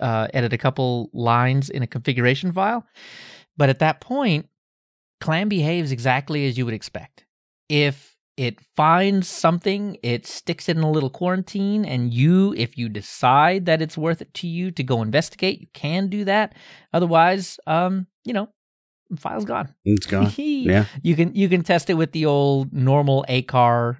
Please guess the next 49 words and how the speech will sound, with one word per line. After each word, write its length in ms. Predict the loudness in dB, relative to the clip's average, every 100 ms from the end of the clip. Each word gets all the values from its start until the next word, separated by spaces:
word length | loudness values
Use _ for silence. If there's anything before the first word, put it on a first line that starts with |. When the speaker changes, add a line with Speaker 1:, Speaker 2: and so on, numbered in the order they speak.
| -6
Speaker 1:
uh, 80 | -6
E 160 | -2 -4
car, 320 | 0 -2 -2 -2
A 100 | -6
car, 360 | -4 -4 -4 -4
whatever 260 | -4 -4
that 140 | -4 -4
is, 180 | -4
the 140 | -2 0
little 160 | 0
Speaker 2:
Yeah, 60 | 0
Speaker 1:
test 180 | 0 0
virus 260 | 2 2 2
Speaker 2:
something. 280 | 0 2
Speaker 1:
thing. 20 | 4
Speaker 2:
Yeah, 260 | 4 2 -2
you, 160 | -6 -6 -6
yeah. 200 | -4 -4 -8 _ _ _ _ _ _ -4
Speaker 1:
You 180 | 0 2
can, 220 | 2 2
uh, 180 | 2 0
you 120 | 0
can 100 | -2
check 140 | 0 0
it 60 | 0
out 100 | 0
with 140 | -2
that 240 | 0 0
and 100 | -2
see 160 | -4 -4
how 160 | 0 0
it 100 | 0
behaves. 640 | -4 -2 -4 -4 -8 -10 -16 _ _ _
Uh, 360 | -4 -2 -2 -4 -4
but, 420 | 2 2 0 _ _ _ _ _ _ _ -12
yeah, 320 | -4 2 4
I 40 | 4
mean, 160 | 2
I, 160 | 0 0
I 60 | -2
guess 180 | -2 -4
to 80 | -4
the 140 | -2
answer 340 | -4 -4 -4 -2
of, 640 | 2 4 2 0 -10 -20 _ _ _ _ -2
do 160 | 0 0
you 240 | 0 -2
need 300 | 0 0 -2
one? 640 | -2 -2 -4 -4 -4 -4